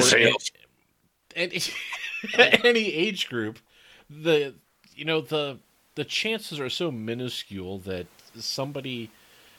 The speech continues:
Speaker 2: if, from your, your school or your place of business or whatever i-, is living on the street. So, yeah, I, I'm still kind of brokenhearted that Peggy never followed up, but it, it was a futile effort to begin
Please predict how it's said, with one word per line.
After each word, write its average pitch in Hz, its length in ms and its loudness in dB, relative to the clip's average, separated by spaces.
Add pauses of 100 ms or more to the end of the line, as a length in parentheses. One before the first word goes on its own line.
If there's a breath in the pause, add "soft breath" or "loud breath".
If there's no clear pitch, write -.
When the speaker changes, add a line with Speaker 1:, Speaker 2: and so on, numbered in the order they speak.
(540 soft breath)
Speaker 2:
if, - 1160 -10
from 127 220 0
your, 107 260 0
your 110 180 -6
school 127 460 -2
or 104 140 6
your 98 120 -4
place - 320 -2
of 92 120 -6
business 98 420 -8
or 98 40 -10
whatever 95 460 -10
i-, 90 40 -12
is 95 420 -10
living 90 320 -12
on 82 120 -16
the 85 100 -16
street. 87 460 -16
So, 98 240 -10 (580 loud breath)
yeah, 135 280 0 (220)
I, 131 160 -2
I'm 117 180 -4
still 143 640 -2
kind 135 180 -2
of 101 100 -4
brokenhearted 110 640 -4
that 104 140 -8
Peggy 107 260 -6
never 98 220 -8
followed 95 400 -6
up, 98 220 -4 (120)
but 104 360 0 (160)
it, 110 200 -4 (180)
it 113 100 -8
was 110 140 -8
a 107 80 -4
futile 101 380 -6
effort 92 240 -12
to 139 60 -18
begin 90 280 -14